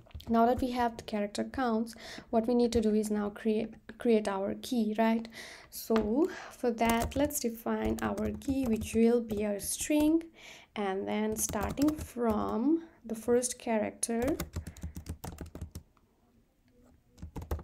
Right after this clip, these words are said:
Okay, uh, let I equals to zero, I is less than, uh, count that length, which is a constant value that is equals to twenty-six,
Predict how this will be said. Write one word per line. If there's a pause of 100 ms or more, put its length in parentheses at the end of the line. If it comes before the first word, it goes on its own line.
(1160)
Okay,
uh,
let (100)
I
equals
to
zero,
I
is
less
than, (600)
uh, (120)
count
that
length,
which
is
a
constant
value
that
is
equals
to
twenty-six,